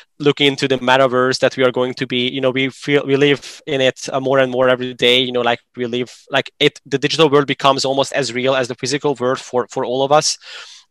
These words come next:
And now we need the tools in, in, like, the digital world to, to, uh,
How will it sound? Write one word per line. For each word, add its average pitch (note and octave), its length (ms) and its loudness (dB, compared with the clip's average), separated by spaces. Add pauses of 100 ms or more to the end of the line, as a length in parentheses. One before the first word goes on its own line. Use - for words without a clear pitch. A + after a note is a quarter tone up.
And B2+ 340 6
now C3 160 4
we C3 80 0
need B2+ 120 0
the B2+ 80 0
tools B2 420 -2
in, B2+ 100 -6
in, C3 140 -2
like, A#2 260 0
the A#2+ 80 -8
digital B2 380 -4
world A#2+ 240 0
to, A#2+ 240 -4
to, A#2 360 -4
uh, A#2 260 2